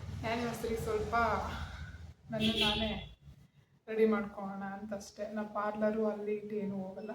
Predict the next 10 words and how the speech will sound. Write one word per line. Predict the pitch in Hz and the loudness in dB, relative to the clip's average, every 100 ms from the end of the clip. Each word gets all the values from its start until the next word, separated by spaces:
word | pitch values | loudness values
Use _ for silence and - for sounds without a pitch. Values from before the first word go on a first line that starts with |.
| - - | -10 2
ಫೇಸ್ | 220 220 - | 6 6 6
ವಾಶ್, | 220 226 | 2 4
ನೀಟಾಗಿ | 214 208 220 | 4 4 0
ಫೇಸ್ | 208 208 - | -2 -4 -6
ವಾಶ್ | 220 - | -8 -2
ಮಾಡಿದ್ದೆ. | 208 202 202 202 220 233 - - - - - - - - - - - 240 | -2 -2 -6 -4 -4 -6 -10 -14 -18 -20 -18 -16 -14 -12 -12 -12 -6 -2
ಇವಾಗ | 226 226 262 247 220 240 | 2 2 2 0 0 0
ನಿಮಗೆ | 233 240 | 2 2
ಗೊತ್ತಿರುತ್ತೆ | 226 214 233 233 220 | 2 2 2 2 2
ಅನ್ಸುತ್ತೆ, | 214 - 214 | 0 -2 -4